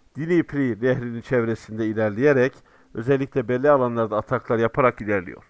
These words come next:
Herson'un kapısına dayandılar ve Herson'dan kaçışı ence-, engellemek için de Ukrayna ordusu Antonovski Köprüsü'nde vurdu bile. Yani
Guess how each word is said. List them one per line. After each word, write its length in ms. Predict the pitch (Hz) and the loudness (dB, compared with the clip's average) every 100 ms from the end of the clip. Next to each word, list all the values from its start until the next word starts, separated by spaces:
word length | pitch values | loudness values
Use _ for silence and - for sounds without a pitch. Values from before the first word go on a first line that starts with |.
| _ _ - _ - _ | _ _ -20 _ -20 _
Herson'un 460 | - 190 196 185 139 | 4 4 4 -2 -6
kapısına 580 | - 170 - - 160 135 | -2 -2 -2 -6 -4 0
dayandılar 500 | 131 120 110 104 92 - _ _ _ _ - | 0 0 -4 -8 -10 -16 _ _ _ _ 0
ve 240 | 127 107 - - | 0 0 -6 -2
Herson'dan 580 | 127 160 - 143 127 | 0 0 -4 -6 -8
kaçışı 440 | - 131 - 131 156 | -8 -12 -12 -8 -6
ence-, 420 | 104 120 113 127 | -6 -8 -6 -6
engellemek 680 | 113 131 120 113 135 165 - | -6 -4 -4 -4 -4 -4 -6
için 220 | 147 117 | -10 -10
de 40 | |
Ukrayna 380 | 104 - 147 147 | -10 0 0 0
ordusu 520 | 117 104 - 147 139 - _ - | -4 -8 -8 -6 -6 -8 _ -8
Antonovski 720 | 123 131 147 170 170 - 120 | -6 -6 -4 -2 -4 -6 -14
Köprüsü'nde 680 | - 165 - 127 - 123 139 | -4 -4 -4 -10 -10 -4 -2
vurdu 340 | 117 110 101 | -2 -8 -10
bile. 220 | 87 82 - _ _ _ _ | -12 -16 -20 _ _ _ _
Yani 340 | 143 175 131 | 2 2 2